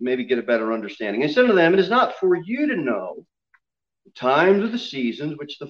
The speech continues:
Father hath put in his own power. Ye shall receive power. After that, the Holy Ghost is come upon you, and ye shall be witnesses unto me both in Jerusalem and all Judea and Samaria and uttermost parts of the earth." When he had spoken these things, while they, behold, he was taken up, the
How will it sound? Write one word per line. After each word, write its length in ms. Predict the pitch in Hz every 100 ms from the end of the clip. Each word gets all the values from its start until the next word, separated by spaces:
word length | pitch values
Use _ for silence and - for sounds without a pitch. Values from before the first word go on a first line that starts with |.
| -
Father 380 | 127 120 165 170
hath 180 | 170 -
put 160 | 110
in 40 | 139
his 120 | 104
own 240 | 101 127 131
power. 320 | 180 170 - _ _ _ _ _ _ _ _ _ -
Ye 240 | 120 165
shall 280 | - 180 160
receive 540 | 143 - 185 247 294 277
power. 340 | 175 175 117
After 240 | 120 156 170
that, 160 | 143
the 40 | 139
Holy 200 | 151 151
Ghost 260 | 143 147 131
is 120 | -
come 140 | 127 110
upon 440 | - 139 180 185
you, 220 | 110 117
and 120 | 185 - _ _ _ _
ye 140 | 143 160
shall 240 | - 151
be 120 | 143
witnesses 600 | 113 143 214 156 147 123 131
unto 120 | 127
me 160 | 120 147
both 280 | 131 131
in 120 | 131 120
Jerusalem 580 | 117 143 170 127 127
and 80 | 120
all 160 | 117 -
Judea 340 | 131 135 147
and 140 | 135 -
Samaria 360 | 120 127 127
and 80 | 127
uttermost 280 | 120 120 113 -
parts 220 | 107 -
of 60 | -
the 80 | 220
earth." 200 | - - _ _ _ _ _ _ _ _ _ -
When 80 | 220
he 80 |
had 80 | 208
spoken 320 | - 214 -
these 240 | 156 147 -
things, 400 | 185 147 110 123
while 160 | 135
they, 100 | -
behold, 280 | 120 139 180
he 80 | 131
was 100 | 117
taken 240 | 135 127
up, 240 | 117 147
the 60 | -